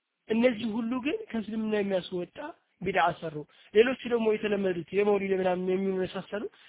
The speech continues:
ቢድዓ ናቸው፣ ግን ከእስልምና የሚያስወጣ አይደሉም። ለምን? ሽርክን ስላልፈጸሙበት። ሽርክን ስላ-፣ ሽርክ ከሆነ ይለል ያው ከእስልምና የሚያስወጣ ሆነ ማለት ነው። ስለዚህ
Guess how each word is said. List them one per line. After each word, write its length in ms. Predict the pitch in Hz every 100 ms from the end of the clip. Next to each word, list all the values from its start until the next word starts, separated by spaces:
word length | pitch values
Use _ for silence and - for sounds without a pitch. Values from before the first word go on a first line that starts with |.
| _
ቢድዓ 200 | 247 262 240
ናቸው፣ 240 | 220 - 240
ግን 120 | 277
ከእስልምና 380 | 226 - 208 202
የሚያስወጣ 440 | 185 180 190 -
አይደሉም። 360 | 185 165 160 165
ለምን? 240 | 196 262 - _ _
ሽርክን 340 | - 233 - 185
ስላልፈጸሙበት። 880 | 175 165 151 160 160 143 135 127 - _ _ _ _ _ _ _ _ _ _ _ _ _
ሽርክን 300 | - 170 -
ስላ-፣ 180 | - 202 -
ሽርክ 240 | 262 - 220
ከሆነ 320 | 196 185 226 403
ይለል 280 | 208 214 262
ያው 180 | 277 151 - _ _ _ _ _ _ _ _ -
ከእስልምና 380 | 160 185 185 170
የሚያስወጣ 460 | 165 143 - 151 143
ሆነ 160 | 139 147
ማለት 280 | 185 147 131
ነው። 120 | 135 - _ _ _ _ _ _ _ _
ስለዚህ 440 | 185 196 190 240